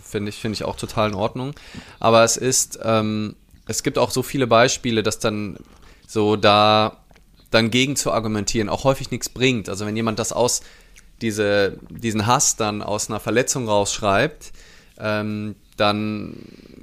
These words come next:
manchmal sind die Menschen, kann man die drauf hinweisen, ne? Also auch auf eine dritte Person,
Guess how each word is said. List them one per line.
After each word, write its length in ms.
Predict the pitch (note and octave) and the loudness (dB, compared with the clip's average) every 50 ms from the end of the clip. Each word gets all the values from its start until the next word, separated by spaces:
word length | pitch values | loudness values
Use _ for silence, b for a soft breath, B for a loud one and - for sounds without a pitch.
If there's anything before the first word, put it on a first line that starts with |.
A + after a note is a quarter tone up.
| - - - | -20 -14 -4
manchmal 840 | B2+ A#2+ A#2 C#3 D#3+ - - D3+ D3+ D#3 D#3 D3 C#3 F#2+ E2+ - - - | 0 0 2 2 0 0 2 2 4 4 4 4 2 0 -4 -6 -8 -10
sind 260 | A#2+ A#2 B2+ A#2+ - | -6 -4 -2 -2 0
die 80 | C3 A#2 | 0 2
Menschen, 320 | A#2 B2 C3 - - B2+ | 2 2 0 0 -4 -4
kann 160 | - C#3 C3+ | -4 -2 -2
man 120 | C3 B2 A#2 | -2 -2 -2
die 120 | A#2+ A2 | -4 -4
drauf 240 | G2+ - G#2 G2 - | -2 0 0 0 0
hinweisen, 600 | C3+ C#3 E3 E3 E3+ E3+ F#3 G3+ G3+ G#3 A3+ F3 | 0 0 2 2 2 2 2 0 -2 -4 -4 -4
ne? 220 | A#2+ C#3+ F3 F3 | -4 -4 -4 -4
Also 200 | - - G2+ G#2 F#2 | -6 -6 -4 -2 -4
auch 280 | G2+ G2+ - - - | -4 -4 -6 -10 -12
auf 160 | - G2+ - - | -12 -10 -8 -6
eine 120 | G#2 G#2 | -6 -4
dritte 300 | - A#2 C#3+ D3+ - C3 | 2 2 2 2 2 -2
Person, 580 | - B2 G#2+ F#2+ G2 F#2+ F2+ F#2 F#2 F2+ F2+ | 0 -2 -2 0 0 -2 -2 -2 -4 -6 -10